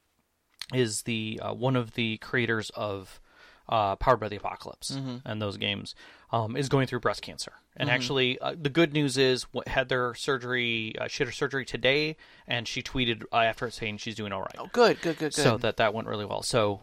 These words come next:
Speaker 1: uh, to them, I, I'm glad to hear that. H-, having a wife who went through all of that.
Speaker 2: Sure, sure.
Speaker 1: Um,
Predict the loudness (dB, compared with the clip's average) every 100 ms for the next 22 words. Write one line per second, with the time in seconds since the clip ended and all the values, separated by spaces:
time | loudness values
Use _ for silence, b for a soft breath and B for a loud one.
0 | -6 -6 -6 -4 4 4 4 0 -4 -4
1 | -4 -2 -2 -2 2 2 2 0 0 0
2 | 2 0 0 -6 -4 2 2 2 -6 -8
3 | -12 -10 -8 0 0 0 -4 0 2 0
4 | 0 0 -2 -6 b b b -4 -2 0
5 | 0 0 -2 -2 -6 -10 -6 -2 -4 -4
6 | 0 2 2 -4 -10